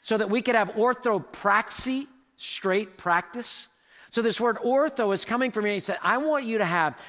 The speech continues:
straight teaching." Now, let me, let me show you a, a converse of that in the book of Acts, chapter thirteen. We'll put it on the screen. You can just, just read it from the screen. Verse nine and ten.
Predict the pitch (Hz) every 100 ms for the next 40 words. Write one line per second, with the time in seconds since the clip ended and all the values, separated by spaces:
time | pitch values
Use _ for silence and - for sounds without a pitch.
0 | - - - - - 202 226 247 208 -
1 | - 208 180 - 147 147 175 262 294 -
2 | - 214 262 - 247 254 247 202 180 165
3 | - - 220 247 226 185 165 165 151 156
4 | 170 160 170 208 170 170 - - - -
5 | 190 185 208 220 220 214 208 185 190 175
6 | 196 214 226 - 196 185 180 196 175 170
7 | - - - 175 180 196 208 220 214 -
8 | 180 156 - - - 185 - 170 170 180
9 | 196 233 254 - - - 190 - 226 196
10 | 135 98